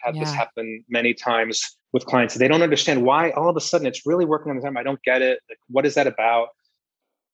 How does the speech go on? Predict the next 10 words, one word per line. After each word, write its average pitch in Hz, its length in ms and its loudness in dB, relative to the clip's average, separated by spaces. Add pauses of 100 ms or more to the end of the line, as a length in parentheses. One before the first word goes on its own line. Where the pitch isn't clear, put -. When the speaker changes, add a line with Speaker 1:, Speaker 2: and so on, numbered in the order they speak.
(180)
Speaker 1:
And 143 160 0
then 143 200 4
eventually 143 540 0
realizing 120 760 -2
and 113 140 -14
seeing 131 600 -2
that 113 140 -8
that 123 200 0
was 120 160 -4
related 117 580 0